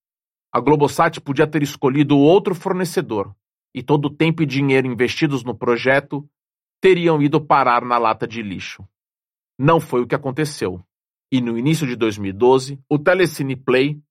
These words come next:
foi ao ar. Um sucesso instantâneo, muito comemorado por todos.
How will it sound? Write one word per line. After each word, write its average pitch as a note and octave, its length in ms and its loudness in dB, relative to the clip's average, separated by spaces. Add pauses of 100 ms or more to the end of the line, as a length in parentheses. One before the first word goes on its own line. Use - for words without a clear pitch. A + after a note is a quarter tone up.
foi E3 180 2
ao D3+ 200 4
ar. F#2 260 -4 (760)
Um E3 60 -2
sucesso F#3 520 -2
instantâneo, E3 800 -2 (480)
muito E3+ 380 2
comemorado E3 580 2
por E3 200 -6
todos. G#2+ 640 -6